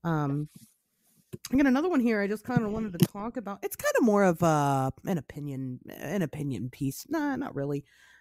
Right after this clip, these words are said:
Um, eh, eh, there was a poll done, and it was only a poll of about two thousand people <clears throat> here in America, in New York.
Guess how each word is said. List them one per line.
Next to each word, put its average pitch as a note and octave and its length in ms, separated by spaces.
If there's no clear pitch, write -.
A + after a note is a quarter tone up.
Um, E3 480
eh, - 60
eh, - 140
there D4+ 120
was D4+ 160
a B3+ 60
poll B3 320
done, D#3+ 420
and A3+ 160
it B3+ 60
was C4 140
only D4+ 180
a - 60
poll E3+ 380
of D3+ 100
about D3+ 260
two A3 140
thousand E3 420
people D3+ 440
<clears throat> - 520
here F#3+ 200
in E3 80
America, C#3+ 400
in E3 160
New D#3+ 60
York. E3+ 360